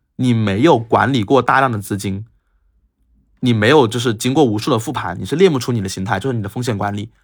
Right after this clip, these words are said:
就比如说现在有一个大危机来了，你敢不敢进去？其实你的风险管理也是你的心态嘛，跟技术无关啊。因为有的人他技术他判断到了这是一个机会，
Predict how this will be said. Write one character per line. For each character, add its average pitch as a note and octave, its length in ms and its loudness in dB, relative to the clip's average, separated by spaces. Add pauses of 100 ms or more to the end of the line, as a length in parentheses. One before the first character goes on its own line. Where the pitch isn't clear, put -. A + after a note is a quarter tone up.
就 D#3+ 100 2
比 B2 60 4
如 A2+ 60 0
说 C#3+ 180 0 (160)
现 - 120 -12
在 D#3+ 120 4
有 A2+ 40 2
一 G#2+ 40 -2
个 C3 60 -2
大 C3+ 180 2
危 A#2+ 160 2
机 A#2+ 120 -2
来 G#2 200 0
了， G2+ 160 -8 (220)
你 - 80 -6
敢 G#2+ 200 2
不 - 60 -8
敢 A2 160 0
进 B2 180 -2
去？ - 320 -6
其 - 140 -4
实 E3 100 0
你 D3 80 0
的 G#2+ 60 -2
风 B2+ 120 -4
险 A#2 120 -2
管 G#2 180 0
理 G2 80 -6
也 G#2 100 -6
是 C#3 60 -4
你 D3 100 -4
的 G2+ 80 -4
心 A2+ 160 -4
态 A#2 220 0
嘛， F#2 120 -8 (600)
跟 E3 100 2
技 A#3+ 140 2
术 F3+ 220 2
无 F#2+ 40 -4
关 G#2 200 2
啊。 F#2 160 -6 (320)
因 A3+ 80 2
为 B3+ 40 4
有 C3 140 2
的 B2 80 0
人 B2 80 -4
他 D#3 100 -4
技 A3 220 -2
术 F#3+ 100 -4
他 F3 80 -2
判 A#3 200 -2
断 F3+ 120 0
到 D#3 160 2
了 G#2+ 60 -2
这 E3 160 -4
是 D3+ 160 -2
一 A#2+ 40 -2
个 A#2 120 -2
机 A#2 240 -8
会， A2+ 260 0